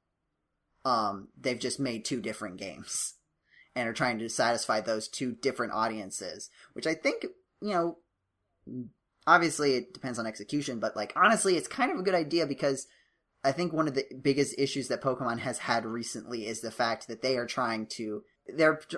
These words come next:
trying to appeal to every type of person who plays video games. And I feel like, especially in Sword and Shield, you can see how that's really stretched things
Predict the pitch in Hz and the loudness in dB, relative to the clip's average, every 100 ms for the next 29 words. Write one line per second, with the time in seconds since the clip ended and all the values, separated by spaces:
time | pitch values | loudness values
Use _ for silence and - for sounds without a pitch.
0 | - 202 202 190 160 - - 175 - 143 | -4 0 0 0 0 0 0 0 0 0
1 | 139 147 156 143 - 139 135 127 - - | 2 2 0 -2 -2 -2 -2 -4 -6 0
2 | 139 135 123 120 117 - 110 110 - 117 | 0 0 -6 -6 -6 -4 -4 -4 -6 -6
3 | 113 110 98 90 98 - 127 120 160 143 | -4 -4 -6 -10 -12 -10 -8 -2 2 2
4 | 135 131 - 143 156 139 127 113 131 123 | 2 0 4 4 2 -2 -2 -2 -2 -2
5 | 117 - 131 120 120 123 110 - 131 120 | -2 0 0 0 -4 -6 -4 -2 0 2
6 | 110 107 - 120 120 120 120 - 127 113 | 2 0 -2 -6 -2 -2 -4 -4 -2 -2
7 | - 117 107 98 | -2 -8 -10 -12